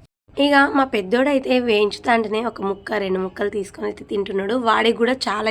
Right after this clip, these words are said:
ఇష్టం అన్నమాట ఇవి. ప్రత్యేకంగా వీటిని ఎందుకు చేస్తున్నానంటే వాడి కోసమే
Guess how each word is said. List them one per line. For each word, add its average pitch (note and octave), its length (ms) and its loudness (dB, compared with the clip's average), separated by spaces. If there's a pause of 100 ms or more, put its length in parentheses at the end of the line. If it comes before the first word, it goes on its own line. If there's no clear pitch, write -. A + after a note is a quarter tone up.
ఇష్టం - 280 -4
అన్నమాట F#3 300 -6 (100)
ఇవి. A3+ 160 -2 (460)
ప్రత్యేకంగా D4 520 2 (100)
వీటిని B3+ 340 0
ఎందుకు A#3 240 0
చేస్తున్నానంటే A3 560 0 (100)
వాడి G3+ 280 2
కోసమే A3 260 -4